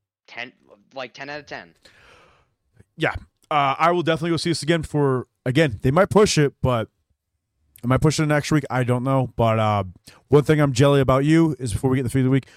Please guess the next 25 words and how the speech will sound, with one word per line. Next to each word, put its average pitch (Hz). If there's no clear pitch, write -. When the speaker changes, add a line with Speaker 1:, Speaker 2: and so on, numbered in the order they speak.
Speaker 2:
you 110
got 135
that 135
sick-ass -
mini 127
poster. 117
Talk 120
about 101
it 92
real 92
quick. 107
Speaker 1:
Yeah, 120
I 123
could 151
actually, 139
this 190
poster, 185
I 113
actually 143
really 127
like 120
it. 104
So 139
it's 170
the 170